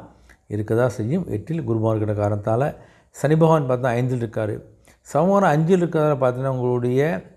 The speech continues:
சக ஊழியர்களிடம் கொஞ்சம் விட்டு கொடுத்து போங்க. பணி செஞ்ச இடத்துல தேவையற்ற பேச்சுக்கள், விதண்டாவாதங்கள்லாம் தேவையில்ல.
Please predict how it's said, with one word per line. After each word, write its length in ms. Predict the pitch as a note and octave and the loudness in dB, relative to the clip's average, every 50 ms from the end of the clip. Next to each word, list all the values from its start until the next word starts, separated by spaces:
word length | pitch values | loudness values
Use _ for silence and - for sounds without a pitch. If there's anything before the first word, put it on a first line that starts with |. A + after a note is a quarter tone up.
| _ _ _ - _ _ _ - | _ _ _ -20 _ _ _ -18
சக 380 | - - D3 C#3 D3 D3+ D#3+ F#3 G3+ G#3+ G#3+ G#3 G#3 - - - _ _ | -8 -4 0 0 0 0 0 0 2 2 2 0 -2 -6 -12 -20 _ _
ஊழியர்களிடம் 800 | - - B2 B2+ C#3 D#3 E3 E3 E3 D#3 C3+ C3 C3 D3 D3+ C3+ | -14 -10 -6 -2 2 2 4 4 4 4 2 2 0 -2 -4 -4
கொஞ்சம் 340 | B2+ B2 A#2+ A#2+ C3 C#3 A2+ | -4 -6 -4 -4 -4 -4 -4
விட்டு 240 | A2 A2 A2 - C3 | -4 -6 -6 -8 -10
கொடுத்து 280 | - A#2 A#2+ A#2+ - B2+ | -8 -10 -12 -14 -16 -14
போங்க. 220 | B2 - - - - - - _ _ _ _ _ _ _ _ - _ _ _ | -12 -10 -10 -10 -10 -14 -16 _ _ _ _ _ _ _ _ -20 _ _ _
பணி 180 | - C#3 D#3+ F#3+ | -2 2 2 2
செஞ்ச 280 | F3+ G#3 F#3+ E3+ D3+ D3 | 2 2 2 2 2 0
இடத்துல 240 | B2+ C#3 C#3 C3+ C#3 D3 D#3 - - - _ _ _ _ - | -2 -2 -2 -2 0 -2 -2 -6 -10 -18 _ _ _ _ -2
தேவையற்ற 460 | B2+ C3 C3 B2+ B2 B2+ - C3 C3 B2+ B2 B2+ B2+ - | 0 0 2 2 0 -2 -2 -2 0 0 0 -2 -4 -4
பேச்சுக்கள், 460 | C3 B2+ B2 - - A#2+ - C3 B2+ B2+ A#2 | -2 -2 -2 -2 -4 -4 -2 -2 0 0 0
விதண்டாவாதங்கள்லாம் 800 | A#2+ A#2+ B2 B2+ C3 B2+ B2 A#2+ A#2 A#2 A2 A2+ B2 C3+ C3 - A#2+ | 0 0 2 2 2 2 2 2 0 -2 -2 -2 -4 -4 -4 -4 -4
தேவையில்ல. 360 | A2+ A#2+ A#2+ A#2+ A#2 A2+ A#2 | -2 -2 -2 -2 -2 0 -2